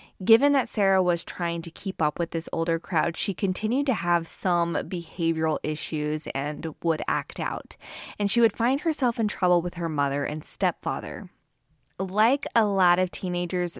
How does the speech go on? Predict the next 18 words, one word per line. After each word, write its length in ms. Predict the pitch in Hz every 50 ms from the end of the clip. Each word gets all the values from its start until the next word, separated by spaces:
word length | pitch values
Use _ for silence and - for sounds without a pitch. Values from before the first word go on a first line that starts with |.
| -
Sarah 400 | - - - 190 185 196 202 202
kept 420 | 190 - - - 185 175 175 - - -
a 80 | 170 165
diary 580 | - - 170 156 151 143 147 139 143 147 147 151
where 260 | 156 170 160 160 160
she 240 | - - - 196 190
wrote 360 | 180 190 190 190 190 185 - - - - - - - - -
a 80 | 196
lot 300 | 190 190 190 190 196 226
about 240 | 254 240 254 240 233
the 80 | - 214
things 380 | - - 190 180 180 180 175
that 140 | - - 127 -
she 200 | - - 170 160
was 280 | 156 160 160 - - _ -
thinking 640 | 233 226 226 214 - - 226 220 214 214 214 208 -
and 200 | - 175 165 156
feeling, 640 | - - 180 165 151 143 92 95 - 143 175 -